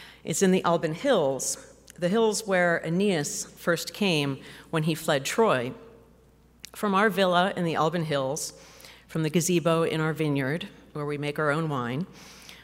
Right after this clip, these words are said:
we can see the city of Rome with all of its domes, including Michelangelo's dome of the largest church on planet Earth, Saint Peter's Basilica.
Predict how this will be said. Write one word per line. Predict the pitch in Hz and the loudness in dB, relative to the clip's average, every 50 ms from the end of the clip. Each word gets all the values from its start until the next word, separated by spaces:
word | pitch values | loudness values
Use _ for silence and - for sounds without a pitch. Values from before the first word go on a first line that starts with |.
| - _ | -10 _
we | - 185 | -2 0
can | 185 - 180 | 2 4 2
see | 180 - - 254 254 | 2 2 2 2 2
the | 202 208 | 2 2
city | - - 269 226 254 233 | 0 2 2 4 4 4
of | 196 175 160 | 4 4 4
Rome | 185 175 165 156 143 139 | 2 4 4 4 2 0
with | 139 139 139 - - | -2 -4 -4 -2 0
all | 165 170 170 | 2 2 2
of | 165 151 | 0 0
its | 156 156 - | -4 -6 -4
domes, | - 175 170 160 147 139 123 123 120 131 - - - - - - - - | 0 0 2 2 2 0 -2 -2 -4 -4 -6 -6 -8 -10 -16 -20 -14 -8
including | 170 156 143 - 180 175 160 156 156 | -6 -6 -2 -2 0 0 2 2 2
Michelangelo's | 147 147 151 147 160 151 160 165 160 156 - 151 143 139 139 139 | 0 -2 -2 -2 -2 -2 0 0 0 0 0 -2 -2 -2 -2 -4
dome | - - 139 139 139 135 | -4 -2 -2 0 -2 -2
of | 135 135 139 | -4 -6 -8
the | 147 | -8
largest | 139 139 143 143 - 143 - - | -6 -4 -4 -4 -6 -8 -8 -8
church | - - 143 139 - - | -4 -4 -4 -4 -4 -6
on | 147 139 | -8 -8
planet | 135 - 143 135 135 127 - | -6 -6 -4 -4 -2 -2 0
Earth, | 156 139 123 110 - - - - - - | 0 0 0 -2 -8 -16 -20 -20 -18 -12
Saint | - - - 131 120 - | -8 -6 -6 -6 -6 -6
Peter's | - 143 135 131 123 - | -8 -8 -8 -8 -10 -10
Basilica. | - 123 - 175 170 147 123 - 117 117 | -12 -8 -6 -6 -4 -6 -6 -8 -12 -12